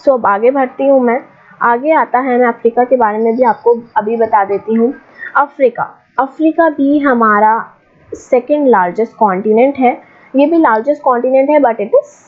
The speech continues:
second largest continent, ये second number पे रह गया है बेचारा।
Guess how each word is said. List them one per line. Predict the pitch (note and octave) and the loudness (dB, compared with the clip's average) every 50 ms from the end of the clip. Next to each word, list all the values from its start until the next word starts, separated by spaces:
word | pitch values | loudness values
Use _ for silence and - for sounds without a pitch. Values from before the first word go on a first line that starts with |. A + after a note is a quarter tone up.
| - | -2
second | A#3+ G#3+ A3 A#3 A#3 A#3 A3 G3 | -2 0 2 0 0 2 2 0
largest | E3 - D#3 - G#3 - - | 0 -2 -4 -8 -12 -8 -4
continent, | G#3+ F3+ E3 F3 - - E3 D#3+ F3+ G3 | -4 -4 -4 -4 -8 -10 -8 -8 -4 0
ये | G3 G3+ B3 F4+ - - _ _ _ - - | 2 2 2 2 -2 -8 _ _ _ -6 -2
second | - A#3+ A#3+ B3 A#3 A3+ G#3+ | -2 0 0 0 0 0 0
number | G3+ G3 G3 G3+ G3 | 0 0 0 -2 -2
पे | G3 - G#3 G3+ | -2 -2 -2 0
रह | G#3 G3+ F#3+ | 2 0 2
गया | G3+ G3+ G#3 | 2 2 2
है | G#3+ G#3 G#3 | 2 2 0
बेचारा। | G#3+ G#3 G#3+ - G#3+ G3 G3+ G#3+ | -2 -2 0 0 0 0 0 -2